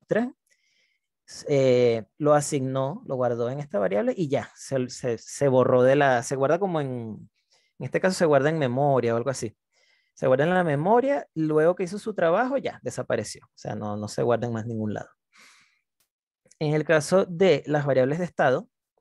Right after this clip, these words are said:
dice que son declaradas fuera de la función y sí son guardadas en la blockchain, que en este caso es esta que está acá.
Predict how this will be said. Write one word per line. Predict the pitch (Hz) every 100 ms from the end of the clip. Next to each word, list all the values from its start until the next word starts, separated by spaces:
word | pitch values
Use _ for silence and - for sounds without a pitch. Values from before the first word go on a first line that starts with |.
| _ _ _ _ _ _ _ _ _
dice | 160 151 175
que | 170 175 165 151 -
son | - 143
declaradas | 143 156 165 156 131 110 117 - - - _
fuera | - 170 151 156
de | 170
la | 175
función | 190 190 - 175 165 226 _ _ _ _ -
y | 226
sí | 220 156
son | 151 147
guardadas | 156 131 135
en | 147
la | 139
blockchain, | 107 107 90 - 156 202 -
que | 143 127
en | 127 113
este | 104 -
caso | 175 156 123
es | 113
esta | -
que | 120
está | 110
acá. | - 208